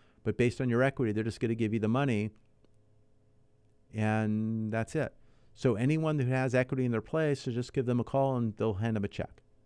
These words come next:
Doesn't quite make sense in this day and market. So you gotta be careful at what's being said and how it's being said to make sure you're getting the right result. And if that is the result,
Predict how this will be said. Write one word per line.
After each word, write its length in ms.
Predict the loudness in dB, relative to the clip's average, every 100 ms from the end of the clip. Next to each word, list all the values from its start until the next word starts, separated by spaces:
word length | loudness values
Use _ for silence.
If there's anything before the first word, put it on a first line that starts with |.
| _ _ _ -20 -2
Doesn't 220 | 0 0
quite 200 | 0 0
make 160 | 2 -2
sense 280 | -4 -4
in 40 | -4
this 140 | -4
day 140 | -4 -4
and 100 | -2
market. 320 | -4 -8 -16 -20 _ -20 _ _
So 100 | -2
you 80 | -2
gotta 220 | 0 -2
be 80 | -4
careful 720 | -10 -6 -2 -2 0 -2 -2 -10 -6
at 100 | 0
what's 200 | 0 0
being 160 | -4 -4
said 260 | -2 -2
and 120 | -2
how 180 | -4 -2
it's 140 | -4 -2
being 180 | -4
said 360 | -4 -2 -2 -4 -12 -10
to 100 | -2
make 160 | -2
sure 380 | -2 -4 0 2
you're 120 | 2
getting 240 | 0 0 0
the 80 | 0
right 220 | 0 -2
result. 480 | -2 0 0 0 -8 -20 -4
And 80 | -2
if 100 | 0
that 180 | 2 4
is 180 | 2 2
the 80 |
result, 500 | -4 0 0 0 -4